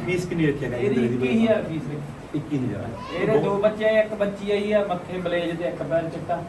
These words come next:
Speaker 1: ਠੀਕ ਹੈ ਵੀਰੇ।
Speaker 2: ਬਲੈਕ ਆ,
Speaker 1: ਹਾਂਜੀ।
Speaker 2: ਇੱਕ ਜੈਡ ਬਲੈਕ ਬੱਚਾ।
Speaker 1: ਆਪਣੇ ਘਰੇ ਹੀ ਦੋ ਬੱਚੇ
Speaker 2: ਘਰੇ ਹੀ
Speaker 1: ਆ।
Speaker 2: ਦੋ ਬੱਚੇ।
Speaker 1: ਆਪਾਂ ਪਹਿਲਾਂ ਆਪਣਾ ਘੋੜਾ ਘਰੇ ਛੱਡ ਕੇ ਘੋੜੀਆਂ ਦੇ ਚੈੱਕ ਕਰ ਲਿਆ, ਹਨਾ?
Speaker 2: ਛੱਡ ਵੀ ਬਾਈ ਚੰਬੀਆਂ ਦੇ ਬੈਠੇ ਸੀ, ਨੁਕਰੇ ਬੱਚਿਆਂ ਵਾਲੀਆਂ ਦੇ ਛੱਡੇ ਤੇ ਪੂਰੇ ਵਾਹਿਗੁਰੂ ਨੇ ਵਧੀਆ
Speaker 1: ਅੱਛਾ।
Speaker 2: ਬੱਚੇ।
Speaker 1: ਆ ਜਾਓ ਬਾਈ, ਤੁਹਾਨੂੰ ਮੈਂ ਨਾਲ ਨਾਲ ਰਿਜ਼ਲਟ ਵੀ ਦਿਖਾਉਣਾ। ਤੇ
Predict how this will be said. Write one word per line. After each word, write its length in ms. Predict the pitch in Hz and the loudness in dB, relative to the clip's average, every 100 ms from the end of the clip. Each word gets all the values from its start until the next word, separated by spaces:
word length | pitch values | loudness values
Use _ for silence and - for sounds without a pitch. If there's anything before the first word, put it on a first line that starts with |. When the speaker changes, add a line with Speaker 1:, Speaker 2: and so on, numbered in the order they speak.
| - | -2
Speaker 1:
ਠੀਕ 180 | 156 - | 0 2
ਹੈ 60 | |
ਵੀਰੇ। 120 | 147 | 2
Speaker 2:
ਬਲੈਕ 140 | 143 165 | 2 2
ਆ, 80 | 160 - 131 | -2 -4 -4
Speaker 1:
ਹਾਂਜੀ। 180 | 127 208 | -2 -2
Speaker 2:
ਇੱਕ 180 | - | -2
ਜੈਡ 260 | 202 180 156 | -2 0 0
ਬਲੈਕ 240 | 139 131 | -2 -4
ਬੱਚਾ। 320 | 120 117 - - - 139 | -6 -10 -12 -12 -6 -2
Speaker 1:
ਆਪਣੇ 200 | 151 175 | -2 0
ਘਰੇ 220 | 233 226 | 4 4
ਹੀ 80 | 233 | 8
ਦੋ 160 | 220 | 8
ਬੱਚੇ 140 | 214 214 | 8 8
Speaker 2:
ਘਰੇ 60 | |
ਹੀ 60 | 190 | 6
Speaker 1:
ਆ। 80 | 196 | 6
Speaker 2:
ਦੋ 140 | 180 | 2
ਬੱਚੇ। 340 | 139 - - 147 | -2 -6 -8 -4
Speaker 1:
ਆਪਾਂ 200 | 165 180 | 0 4
ਪਹਿਲਾਂ 200 | 185 202 | 4 4
ਆਪਣਾ 320 | 196 190 185 202 | 4 2 2 2
ਘੋੜਾ 160 | 190 | 2
ਘਰੇ 320 | 190 208 196 | 2 2 2
ਛੱਡ 200 | 170 175 | 2 0
ਕੇ 120 | 170 180 | 0 2
ਘੋੜੀਆਂ 180 | 196 180 | 2 2
ਦੇ 80 | 165 | 2
ਚੈੱਕ 260 | 165 156 | 2 0
ਕਰ 140 | - 104 | 0 0
ਲਿਆ, 220 | 101 139 | -2 -2
ਹਨਾ? 80 | 180 | 2
Speaker 2:
ਛੱਡ 260 | 233 208 | 2 2
ਵੀ 140 | 220 240 | 0 0
ਬਾਈ 220 | 226 226 226 | 0 0 0
ਚੰਬੀਆਂ 360 | 214 226 233 | -2 0 2
ਦੇ 80 | 226 | 2
ਬੈਠੇ 300 | 208 143 151 | 0 0 -2
ਸੀ, 120 | 160 175 | -4 -4
ਨੁਕਰੇ 260 | 160 156 | -4 -2
ਬੱਚਿਆਂ 360 | 143 143 143 139 | -2 -4 -4 -4
ਵਾਲੀਆਂ 180 | 135 135 | -4 -8
ਦੇ 100 | 135 | -8
ਛੱਡੇ 240 | 131 139 151 | -8 -6 -4
ਤੇ 100 | 156 | -4
ਪੂਰੇ 380 | - 190 196 | -8 -8 -6
ਵਾਹਿਗੁਰੂ 520 | 190 160 180 175 160 151 | -2 -2 -2 -2 -4 -2
ਨੇ 60 | |
ਵਧੀਆ 120 | 139 | -2
Speaker 1:
ਅੱਛਾ। 180 | 147 180 | 0 0
Speaker 2:
ਬੱਚੇ। 340 | 151 139 143 117 | -2 -4 -6 0
Speaker 1:
ਆ 140 | 147 | 4
ਜਾਓ 100 | 165 | 6
ਬਾਈ, 160 | 175 180 | 6 6
ਤੁਹਾਨੂੰ 320 | 180 185 180 | 6 2 0
ਮੈਂ 140 | 175 160 | 0 2
ਨਾਲ 200 | 151 147 | 2 2
ਨਾਲ 160 | 151 | 2
ਰਿਜ਼ਲਟ 300 | 123 127 117 | 0 0 -2
ਵੀ 120 | 165 | -2
ਦਿਖਾਉਣਾ। 380 | 156 147 151 160 - - - - 139 | -2 -2 -2 -2 -6 -12 -16 -12 -2
ਤੇ 380 | 139 135 123 | 0 0 -2